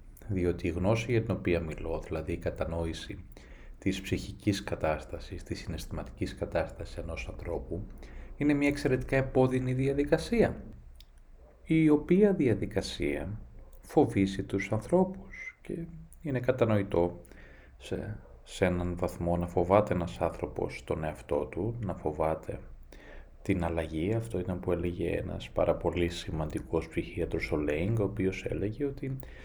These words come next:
οι άνθρωποι φοβούνται τρία πράγματα, τον θάνατο, τους άλλους και τον νου τους,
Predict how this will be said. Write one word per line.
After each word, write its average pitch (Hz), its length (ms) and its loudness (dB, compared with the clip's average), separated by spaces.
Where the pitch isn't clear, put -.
οι 110 80 4
άνθρωποι 98 240 4
φοβούνται 95 360 2
τρία 90 300 2
πράγματα, 85 720 -2
τον - 160 0
θάνατο, 113 600 4
τους - 280 -2
άλλους 87 420 -2
και 131 120 0
τον 139 200 -2
νου 220 180 6
τους, - 440 -10